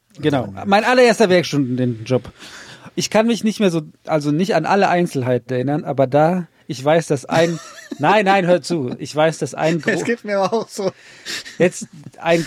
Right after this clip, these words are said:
Speaker 1: das, das ist mir im Kopf geblieben. Ich meine, das ist jetzt auch schon wieder zwölf Jahre her beinahe. So.
Speaker 2: Boah, bist du alt.
Speaker 1: Ein,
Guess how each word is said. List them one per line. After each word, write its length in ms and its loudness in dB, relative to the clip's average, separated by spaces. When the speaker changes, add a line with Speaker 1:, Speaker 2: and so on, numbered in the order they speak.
Speaker 1:
das, 220 -4
das 160 2
ist 180 -6
mir 120 -2
im 100 -4
Kopf 260 -2
geblieben. 320 -2
Ich 140 -6
meine, 120 2
das 120 -2
ist 140 -8
jetzt 160 -6
auch 120 -6
schon 240 -8
wieder 520 0
zwölf 380 -4
Jahre 260 -4
her 220 -4
beinahe. 360 -14
So. 240 0
Speaker 2:
Boah, 100 -18
bist 220 -20
du 60 -14
alt. 360 -18
Speaker 1:
Ein, 560 -2